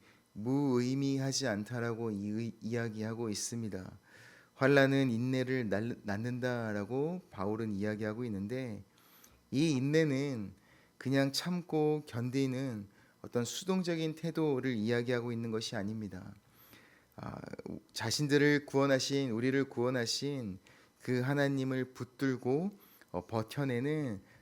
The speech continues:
능동적인 믿음의 태도를 이야기하고 있는 것입니다.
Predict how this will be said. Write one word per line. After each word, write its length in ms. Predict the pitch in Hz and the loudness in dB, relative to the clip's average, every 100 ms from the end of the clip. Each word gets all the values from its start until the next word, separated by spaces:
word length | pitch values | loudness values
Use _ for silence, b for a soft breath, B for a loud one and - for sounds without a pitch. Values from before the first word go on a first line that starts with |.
| b - | b -2
능동적인 760 | 131 139 165 151 147 143 147 117 | 0 4 2 4 2 2 -2 -4
믿음의 500 | 113 131 131 127 127 | -4 -2 0 -2 -4
태도를 560 | 165 165 120 110 95 | -6 -2 0 -2 -6
이야기하고 760 | - 98 123 120 110 117 113 117 | -8 -4 -2 -2 -2 -4 -2 -2
있는 200 | 104 110 | -2 -2
것입니다. 580 | 107 - 110 95 - | -4 -4 -6 -8 -10